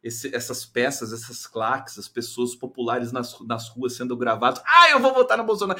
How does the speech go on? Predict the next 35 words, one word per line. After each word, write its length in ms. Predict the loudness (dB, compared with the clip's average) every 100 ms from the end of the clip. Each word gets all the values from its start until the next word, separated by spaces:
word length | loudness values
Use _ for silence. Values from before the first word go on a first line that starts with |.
| 6
eu 120 | 6
votei 220 | 8 2
no 100 | 0
Ciro, 240 | -4 -6 -6
mas 100 | -6
eu 60 |
vou 100 | -8
votar 160 | -10 -8
no 100 | -6
Lula", 140 | -8 -12 -2
sabe? 240 | -2 -2 -10
É, 120 | -10 -10 -4
tudo 180 | -4 2
pra 160 | 2
mim 120 | 2 0
parece 260 | 0 0
um 80 | 0
grande 240 | 2 0
hospício. 640 | -4 -8 -12 -12 -12 -16 -16 -12
Acho 340 | -8 -8 -8
horroroso 920 | -2 -2 0 0 2 4 4 2 -2 -16
tudo 220 | -14 -14
isso. 160 | -2
Mas 260 | 4 4 4
é 80 | 0
que 320 | 0 -2 -2 _ _
é 80 | 0
aquela 280 | 2 4 2
coisa: 380 | 2 0 0 -8 _
você 160 | -4 -2
tem 140 | 0
um 160 | -2 4
gosto 500 | 6 6 2 -4 -6
diferente, 760 | -6 0 2 2 0 -4 -8 -8
né? 220 | -8